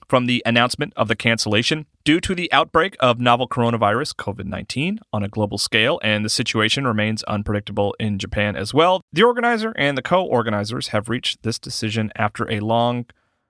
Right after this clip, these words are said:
consideration to place the utmost priority on the health and safety of visitors, exhibitors, and stakeholders. We asked for your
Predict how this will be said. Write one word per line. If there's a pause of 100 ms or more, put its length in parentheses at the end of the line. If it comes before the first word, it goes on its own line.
(140)
consideration
to
place
the
utmost
priority
on
the
health (140)
and
safety
of
visitors,
exhibitors,
and
stakeholders. (340)
We
asked
for
your